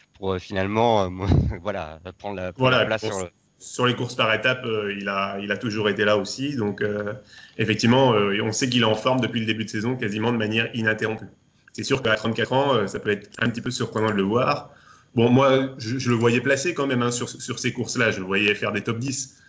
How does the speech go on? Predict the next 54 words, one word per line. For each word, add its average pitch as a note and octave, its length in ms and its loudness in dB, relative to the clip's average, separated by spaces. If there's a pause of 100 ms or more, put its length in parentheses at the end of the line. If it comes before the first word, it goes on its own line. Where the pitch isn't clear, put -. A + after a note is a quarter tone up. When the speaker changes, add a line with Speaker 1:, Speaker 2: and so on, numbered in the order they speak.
(140)
Speaker 2:
Mais, A2+ 240 4
euh, G2 340 4
de F#2+ 80 -2
là F#2+ 260 0
à G2 100 0
être, F#2+ 240 -6
euh, F#2 320 -8
tout G#2+ 100 -10
le F#2+ 60 -12
temps A2 120 0
actif B2 380 -2
et G2+ 80 -2
tout A2 120 -8
le G2 40 -8
temps A2+ 100 0
sur G#2 200 0
le G2 100 2
podium, A#2 400 4
euh, G2+ 320 2
des, G2 180 0
des, G2 140 -4
des, G#2 180 0
des G#2+ 200 0
trois, A2 360 2
des G2 120 0
trois G2 440 0
Ardennaises, G#2 460 2
euh, G2 160 -4 (560)
c'est, - 180 -18
c'est, - 140 -18
c'est - 140 -8
sûr C3 180 0
que - 60 -8
c'est - 120 0
un G3 80 4
peu B2 280 4
une A2 300 6
surprise, B2+ 500 -2
euh, G2 120 -2
tout A#2+ 160 -2
de A#2 60 6
même. G#2+ 180 2 (880)
À F#2+ 80 -4
la, G2 160 0
sur-, - 200 -16
surtout - 300 -2
à, G#2 80 4
à G2+ 180 -2
son G#2 220 0
âge, A#2 140 4
à G#2+ 60 2
trente-quatre G2+ 460 -6
ans. F#2 80 -8
Donc. F#2 240 -14